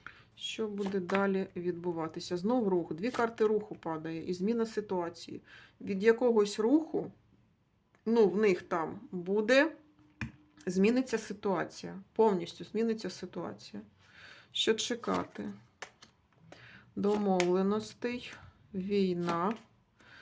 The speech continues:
повішений. Домовленостей по війні і буде якось, м, тобто відбудеться якийсь рух, цей рух змінить все,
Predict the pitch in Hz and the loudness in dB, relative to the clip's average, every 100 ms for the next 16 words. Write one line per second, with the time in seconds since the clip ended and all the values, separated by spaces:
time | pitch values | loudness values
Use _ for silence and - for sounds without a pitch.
0 | - - 214 208 175 - - 170 170 208 | -12 4 4 4 0 -2 -8 -8 0 2
1 | 226 226 196 190 180 - 190 190 185 180 | 6 6 6 4 0 -2 -4 0 0 2
2 | 180 208 277 214 - 175 196 233 214 185 | 2 2 0 0 -4 -4 -2 -2 0 0
3 | 190 190 190 - - - - - - - | -2 -2 -6 -8 -18 -20 -20 -20 -20 -10
4 | 185 185 185 185 180 180 175 175 175 185 | -4 -2 0 0 -2 -4 -6 -10 -12 -18
5 | _ _ _ _ _ _ _ _ _ _ | _ _ _ _ _ _ _ _ _ _
6 | _ _ _ _ _ _ _ _ _ _ | _ _ _ _ _ _ _ _ _ _
7 | _ _ _ _ _ _ _ _ _ _ | _ _ _ _ _ _ _ _ _ _
8 | _ _ _ _ _ _ _ _ _ _ | _ _ _ _ _ _ _ _ _ _
9 | _ - 226 226 - 156 - - 170 202 | _ 4 4 4 -6 -6 -6 -8 -2 0
10 | 190 311 285 220 - 190 180 254 294 294 | 4 6 6 2 0 0 0 6 6 4
11 | - 196 180 175 - - - 220 220 277 | -2 2 4 2 -2 -8 2 4 6 4
12 | 294 - 190 196 196 196 180 156 156 - | 2 0 -4 0 2 4 2 0 -8 -14
13 | - - 196 190 | -10 2 4 4